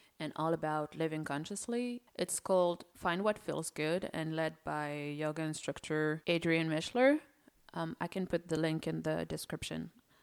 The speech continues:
if you're interested. And I would like to share this little piece with you. So it says, "We are all one. We're all connected. Yet all over the world,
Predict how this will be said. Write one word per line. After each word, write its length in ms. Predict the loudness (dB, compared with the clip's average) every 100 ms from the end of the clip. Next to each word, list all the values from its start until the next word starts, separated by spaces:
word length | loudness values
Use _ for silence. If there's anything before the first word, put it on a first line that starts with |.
| -20 -12
if 260 | -12 -8
you're 60 | -8
interested. 560 | -6 -6 -6 -4 -4 -6 _ -20 -20 -20 -8
And 100 | -4
I 40 |
would 120 | -2
like 220 | 0 -2 -2
to 160 | -6
share 560 | -6 -2 0 2 2 -2 -10 _ _ _ -8
this 220 | -6 -2
little 180 | 0 0
piece 340 | -2 -6 -4
with 200 | -6 -6
you. 260 | -6 -6 -10 -16 -16
So 260 | -6 -2 0
it 120 | -2
says, 720 | -4 -6 -6 -6 -6 -6 -10 _ _ _ -10
"We 140 | -4
are 120 | -2 2
all 220 | 4 4
one. 380 | 0 -2 -4 -8 -16 -6
We're 180 | 2 8
all 160 | 8 8
connected. 720 | 6 2 0 0 0 2 -2 -10 _ -2
Yet 260 | 2 6 10
all 160 | 10
over 180 | 10 8
the 120 | 6
world, 400 | 8 8 8 6